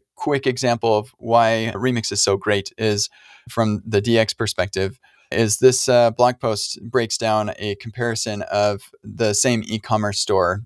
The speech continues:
that Next built and Remix just made a, its own implementation of, where in Next, the implementation of the Shopify integration was almost eight thousand lines of code, and in Remix, it was six hundred. So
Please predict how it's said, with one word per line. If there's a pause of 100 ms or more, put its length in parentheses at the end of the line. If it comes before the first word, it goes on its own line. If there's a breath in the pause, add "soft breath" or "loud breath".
that
Next
built
and
Remix
just (260)
made
a,
its
own
implementation
of, (440 loud breath)
where
in
Next,
the
implementation
of (120)
the
Shopify
integration (320 soft breath)
was
almost
eight
thousand
lines
of
code,
and
in
Remix,
it
was
six
hundred. (380 soft breath)
So